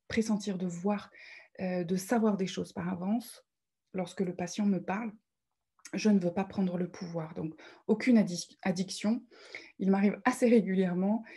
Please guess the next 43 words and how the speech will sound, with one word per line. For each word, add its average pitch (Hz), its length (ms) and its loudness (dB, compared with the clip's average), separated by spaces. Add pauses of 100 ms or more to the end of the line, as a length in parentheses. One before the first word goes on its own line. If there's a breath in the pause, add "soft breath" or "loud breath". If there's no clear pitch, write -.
(240 loud breath)
euh, 185 180 -2
de 185 120 -2
dire 202 220 4
à 185 60 2
des 170 100 0
patients, « 175 460 0
Maintenant, 208 300 4
on 190 120 6
arrête - 560 2 (300 loud breath)
et 190 80 -2
vous 180 180 -2
allez 175 160 2
reprendre 190 460 -4
le 180 100 -4
cours 220 200 -2
de 208 80 4
votre 185 280 0
vie 185 300 -4 (180 loud breath)
sans 262 300 6
moi. 208 380 4 (380 soft breath)
Je 190 140 -2
suis 202 200 -4
là 190 120 4
si 190 160 -6
vous 175 120 -6
avez 175 180 0
besoin, 175 360 0
mais 196 100 4
maintenant, 175 380 0
vous 180 160 -4
avez 175 160 0
les 180 160 2
outils 170 240 -4
nécessaires 175 440 -4
et 185 40 -2
suffisants 185 500 -4 (380 loud breath)
pour - 160 -8
pouvoir 190 380 -4
continuer. » 185 500 -4 (640 loud breath)
Voilà, 180 180 4
j'ai 202 240 4
également, 196 760 4
euh, 180 680 0